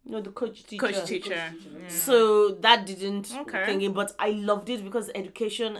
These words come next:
Speaker 1: particularly as immigrants, particularly as Nigerians, you go, "Yes, this makes sense."
Speaker 2: <laughs>
Speaker 1: Um,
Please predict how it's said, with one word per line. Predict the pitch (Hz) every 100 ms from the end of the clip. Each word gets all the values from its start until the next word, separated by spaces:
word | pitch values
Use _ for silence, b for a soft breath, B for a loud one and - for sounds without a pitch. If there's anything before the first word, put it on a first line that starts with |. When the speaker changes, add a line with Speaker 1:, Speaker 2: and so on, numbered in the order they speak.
| -
Speaker 1:
particularly | 208 - 202 175
as | 170
immigrants, | 196 220 202 208 214 208
particularly | - 170 190 160
as | 147
Nigerians, | 147 180 240 240 240 233 220 175
you | 190
go, | 233
"Yes, | 226 196 240 247 - -
this | 247 240
makes | 196 196
sense." | - 196 285 269 262 196 220 202
Speaker 2:
<laughs> | 202 -
Speaker 1:
Um, | 214 208 208 202 202 302